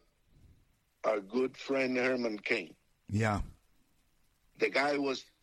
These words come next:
Speaker 1: the guy died exercising his individual liberties and freedoms.
Speaker 2: Yes, sir.
Speaker 1: That
Speaker 2: Yes,
Speaker 1: is
Speaker 2: sir.
Speaker 1: what he wanted to do. He wanted to be there.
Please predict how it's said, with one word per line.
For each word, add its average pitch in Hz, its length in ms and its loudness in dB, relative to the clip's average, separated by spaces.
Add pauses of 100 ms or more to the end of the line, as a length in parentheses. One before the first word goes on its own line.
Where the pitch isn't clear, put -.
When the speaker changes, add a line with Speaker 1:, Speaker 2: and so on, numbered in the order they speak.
Speaker 1:
the 120 80 0
guy 135 240 -2 (120)
died 139 320 0 (100)
exercising 131 920 -2
his 110 320 -2 (140)
individual 113 800 -4
liberties 117 480 -2
and 104 180 -6
freedoms. 127 680 -4 (160)
Speaker 2:
Yes, 113 240 4
sir. - 180 -2 (300)
Speaker 1:
That - 80 2
Speaker 2:
Yes, 131 160 4
Speaker 1:
is - 60 2
Speaker 2:
sir. 147 120 -6
Speaker 1:
what 139 140 0
he 120 100 -2
wanted 135 460 -2
to 127 80 -4
do. 349 320 -2 (400)
He 120 100 -2
wanted 143 380 -2
to 135 80 -2
be 139 220 -2 (180)
there. 147 260 0